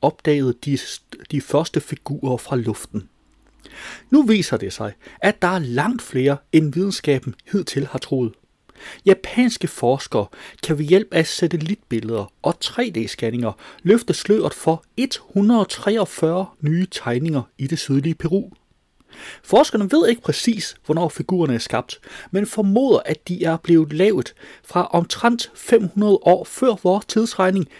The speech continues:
til omtrent fem hundrede år efter. unesco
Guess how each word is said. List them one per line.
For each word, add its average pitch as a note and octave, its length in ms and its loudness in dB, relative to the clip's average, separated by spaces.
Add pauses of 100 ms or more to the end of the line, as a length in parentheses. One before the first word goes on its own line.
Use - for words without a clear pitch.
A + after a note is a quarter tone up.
(120)
til - 180 -4
omtrent G3 560 -2
fem E3 280 -2
hundrede D#3+ 380 -2
år D3 280 -2 (160)
efter. - 400 -4 (1600)
unesco F#3+ 640 4